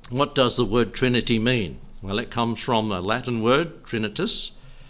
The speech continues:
which means threeness. And do we find the word Trinity in the Bible? No, we don't. And the, <coughs> it's, you won't find it. Look from back to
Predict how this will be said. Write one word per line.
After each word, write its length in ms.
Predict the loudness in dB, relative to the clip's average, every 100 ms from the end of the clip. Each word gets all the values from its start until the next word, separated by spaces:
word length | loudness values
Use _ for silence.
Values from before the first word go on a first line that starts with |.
| -20 -20 -20 -14 -10 0
which 280 | 2 2 2
means 460 | 4 4 4 0
threeness. 880 | -4 0 2 4 2 0 0 0 -2 -12 -18 -20 -20 -18 -16 -10
And 80 | -2
do 100 | 2
we 120 | 2
find 360 | 2 2 2 2
the 80 | 2
word 300 | 4 2 2
Trinity 500 | 0 0 0 0 2
in 100 | 2
the 80 | 2
Bible? 500 | 2 2 2 -2 -6 -12 -14 -20 -20 -18 -18 -10
No, 260 | -4 -2 0
we 140 | 0
don't. 460 | 0 0 0 -2 -12 -18 -18 -16 -14 -14 -16 -16 -18 -18 -20 -20 -20 -18 -18 -18 -18 -20 -20 -20 -18 -16 -14 -6
And 220 | -4 -2
the, 460 | 0 0 0 -2 0 -4 -6
<coughs> 220 | -10 -8
it's, 200 | -6 -6
you 140 | -4
won't 240 | 2 2 2
find 260 | 0 2
it. 100 | 0
Look 180 | -4 -6
from 200 | -6 -2
back 260 | 0 -2 -4
to 120 | -10